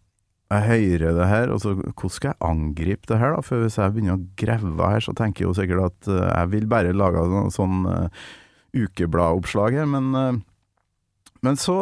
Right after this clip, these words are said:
fikk jeg hele historien til Karin Bakås, og hun trivdes veldig godt, såpass at hun inviterte meg hjem til seg selv, da, så jeg fikk jo he-, se ned i den der kofferten hennes, som er full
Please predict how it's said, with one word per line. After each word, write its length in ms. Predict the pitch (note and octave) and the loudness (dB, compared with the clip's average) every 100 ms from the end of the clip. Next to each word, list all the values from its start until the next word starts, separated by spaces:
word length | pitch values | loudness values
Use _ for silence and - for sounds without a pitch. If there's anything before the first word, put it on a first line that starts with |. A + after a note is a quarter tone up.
| G3+ F#3 | -2 -2
fikk 260 | D#3+ - | -6 -2
jeg 140 | D#3+ F3+ | -2 0
hele 240 | C#3 B2+ | 0 0
historien 480 | D3 - B2 A2+ C3+ | -2 -2 0 0 0
til 1000 | - C3 B2 B2 A#2 A#2+ A#2 A2+ A#2 A#2 A2+ C#4 - - | 0 0 2 2 2 0 0 0 -2 -4 -8 -12 -12 -4
Karin 380 | C3 G2 G2+ | 0 2 2
Bakås, 400 | A2+ A2 - G#2+ A#2+ | 2 0 -2 -4 -2
og 140 | A#2+ | -2
hun 380 | A#2 A2 - - | -2 -6 -10 -8
trivdes 480 | - B2+ F#2+ F#2+ G2 | -4 -2 -2 -2 -2
veldig 240 | A#2 A2 A2+ | 0 0 0
godt, 220 | F3+ - | -2 -2
såpass 380 | D3+ B2+ C#3+ D#3+ | -2 0 0 0
at 160 | D3 | -2
hun 160 | C#3 C3+ | -2 0
inviterte 600 | C3 A2 F#2 F#2+ E2 - | 2 2 2 0 -2 -2
meg 400 | G2+ G#2 G#2 G2+ | 0 2 2 2
hjem 280 | G2 E2+ F#2 | 2 0 0
til 140 | - F#2+ | -2 -2
seg 140 | F#2 | -2
selv, 300 | - F#2 G#2+ | -2 -2 0
da, 80 | A#2 | 0
så 140 | F#2 G2+ | -2 -4
jeg 120 | - | -4
fikk 160 | - - | -8 -6
jo 80 | E2+ | -6
he-, 240 | F#2+ F2+ - _ - - - - | -6 -10 -12 _ -20 -18 -16 -10
se 360 | - - D#2+ G#2+ | -8 -8 -6 -2
ned 220 | C3 A2 | 2 2
i 80 | A2 | 2
den 160 | A#2 | 2
der 340 | A2 G2+ G#2 A2 | 2 2 2 0
kofferten 640 | - A2 - A2 G2 A2+ | 0 -2 -2 -2 0 2
hennes, 300 | G#2+ A2 C#3 | 2 2 0
som 180 | - A#2 | 0 0
er 140 | G#2+ | 0
full 640 | A#2 - - - C3 C3+ | 0 -6 -12 -4 -2 -2